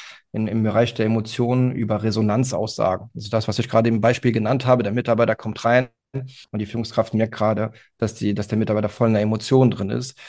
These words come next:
Resonanzaussagen, ähm, zu tätigen helfen extrem, die Emotionen wahrzunehmen und auch die Emotionen zu entkräftigen sozusagen.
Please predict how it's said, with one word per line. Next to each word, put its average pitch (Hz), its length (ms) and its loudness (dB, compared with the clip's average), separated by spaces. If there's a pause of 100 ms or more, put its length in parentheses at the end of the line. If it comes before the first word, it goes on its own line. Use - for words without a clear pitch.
(220)
Resonanzaussagen, 117 1200 4
ähm, 110 380 -4
zu - 140 -8
tätigen 120 480 2
helfen 123 520 0
extrem, 101 560 0
die 104 140 -2
Emotionen 104 480 -2
wahrzunehmen 131 640 4
und 117 80 0
auch 107 100 -2
die 113 100 -4
Emotionen 117 420 -2
zu 113 220 -6
entkräftigen - 720 -4
sozusagen. 101 540 -6